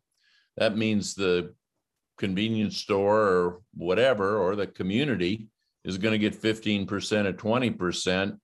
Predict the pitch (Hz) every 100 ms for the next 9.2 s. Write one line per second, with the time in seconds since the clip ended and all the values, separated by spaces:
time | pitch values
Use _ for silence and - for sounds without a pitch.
0 | _ _ 95 104 110 113 113 104 120 135
1 | 85 - _ _ _ _ _ _ _ -
2 | 95 98 98 - - - 98 139 156 107
3 | 104 - 92 90 113 117 113 - 101 98
4 | 90 85 120 143 - 85 82 92 - -
5 | 92 95 92 98 98 - _ _ - 87
6 | 92 92 - 101 104 101 - 113 135 107
7 | 85 - 87 78 76 71 - - _ _
8 | _ _ _ _ - - 107 101 101 98
9 | 95